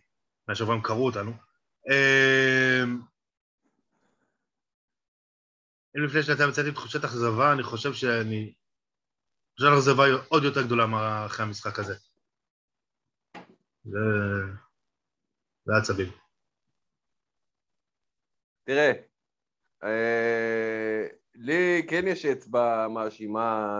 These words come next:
Speaker 2: אצבע מאשימה שלי ליאניס כבר, אה, חודש וקצת. אני חושב שההתאמות שלו,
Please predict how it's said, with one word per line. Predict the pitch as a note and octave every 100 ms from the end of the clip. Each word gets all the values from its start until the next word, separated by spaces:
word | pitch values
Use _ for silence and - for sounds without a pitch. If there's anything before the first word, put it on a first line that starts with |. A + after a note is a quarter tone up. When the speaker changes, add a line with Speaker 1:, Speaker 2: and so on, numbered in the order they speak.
| G#2
Speaker 2:
אצבע | A2 - A#2
מאשימה | A2+ A2 A2+ A#2
שלי | A#2 A#2 B2 B2
ליאניס | A#2+ A2+ A#2+ B2+ A#2 A2+
כבר, | - G#2+ G2+
אה, | G#2 G#2 G2 _ _ _ _ _ _ _ _ -
חודש | C3 C#3+ C#3 A2
וקצת. | A2 - A#2 C3+ D#3 - _ _ _ _ _ _ _ _
אני | A#2
חושב | - G#2+ C#3+ D3
שההתאמות | D3 C#3+ C3 B2 B2 B2 A#2+ A#2+ A#2+ C3+ C3+ D3+ D#3+
שלו, | - C#3 A#2+ A#2